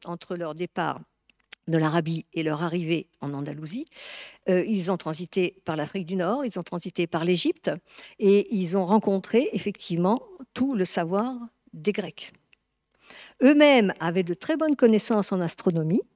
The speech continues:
et ils vont reprendre en quelque sorte le travail des Grecs sur ces, ce, cet instrument,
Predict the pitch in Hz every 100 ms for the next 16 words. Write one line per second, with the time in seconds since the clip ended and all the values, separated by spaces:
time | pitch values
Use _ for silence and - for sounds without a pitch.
0 | _ _ _ _ - - - - _ 240
1 | 247 247 233 226 196 302 - 277 262 226
2 | 190 214 202 202 - 202 175 - 175 185
3 | 233 - 226 220 190 185 185 190 180 -
4 | - - 302 190 - - 196 170 - 180
5 | - 190 175 - - 170 190